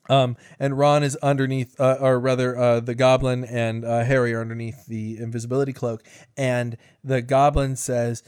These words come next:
"They're, they can see, they know it's a trap." So, so behind the desk, they're delaying, and they're, they're, they know that something's amiss, and so that's what he whispers to him, and that's why they're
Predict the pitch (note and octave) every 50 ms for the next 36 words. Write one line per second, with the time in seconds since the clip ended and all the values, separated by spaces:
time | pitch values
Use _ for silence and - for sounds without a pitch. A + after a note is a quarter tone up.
0 | _ _ _ - A#2+ B2 A2+ A2 A2 - G2+ A2 G#2+ - - G#2 G2 - - -
1 | A#2 A2+ G#2 G2+ F#2+ G#2 G2+ G2+ G2+ A2 A2+ G#2+ G2+ F#2+ - - - - - G#2+
2 | - - G#2 F#2 G2+ G2+ - - _ _ _ _ _ _ _ _ _ _ _ _
3 | _ _ _ _ _ _ _ _ _ _ _ _ - - - C3 A#2+ A2+ G#2 G2+
4 | - _ _ _ _ _ _ - A2+ - C3+ B2+ B2 A2+ A2 A#2+ A#2 G#2 D3+ C#3+
5 | C#3 C3+ C3 B2 A#2+ A#2 B2+ B2+ A#2+ A2 G2+ - - - - - _ _ _ -
6 | B2+ C3 B2 A#2+ A#2 B2 A#2 A#2 A#2+ A#2 A2+ A2 G#2 G2+ G2 G#2 G#2 F#2 A2 A2
7 | G#2+ G#2+ G#2+ A2 A2 G#2 G#2 G#2 G#2 G#2 G2 G#2 A2 A2 G#2 G#2 G#2 G#2 G2+ G2
8 | _ - A2 A#2 B2+ B2 B2 A#2+ A#2+ A#2 A2+ G#2+ A2 F#2 - - A2+ G2+ - -
9 | G2 F#2+ G2 F#2+ F#2+ F#2 - - - - - - _ _ _ _ _ - A#2+ A#2
10 | A2 - B2+ A#2 G#2+ A#2 A#2 A#2 A2 - - A#2+ A#2 A#2+ A#2+ G2+ G#2 B2 A#2+ A2+
11 | A#2+ A2 - - A2 G#2+ - - A#2 A2 A2 A2 A#2 A2+ A2 - - A2+ G#2 G2+
12 | G2 F#2+ G#2 F#2+ F2 F2 E2+ -